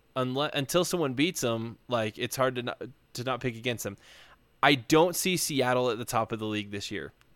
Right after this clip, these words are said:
and that hurts. That hurts to say because they still have, like, their big three. They've got Sue Bird, Jewel Lloyd, and Bree Stewart. Any team with those three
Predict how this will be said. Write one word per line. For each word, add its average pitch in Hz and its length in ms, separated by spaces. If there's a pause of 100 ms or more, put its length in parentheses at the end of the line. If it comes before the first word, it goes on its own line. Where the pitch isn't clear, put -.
and 139 140
that 147 180
hurts. - 720 (680)
That 147 160
hurts 196 320
to 160 100
say 123 320
because 156 300
they 165 120
still 170 400
have, 123 600 (280)
like, 120 360
their 120 180
big 110 300
three. 104 400
They've 120 160
got 135 180
Sue - 240
Bird, 151 260
Jewel 135 260
Lloyd, 127 240
and 113 100
Bree 120 180
Stewart. 98 400 (1120)
Any 214 240
team 220 240
with 175 140
those 160 260
three 190 500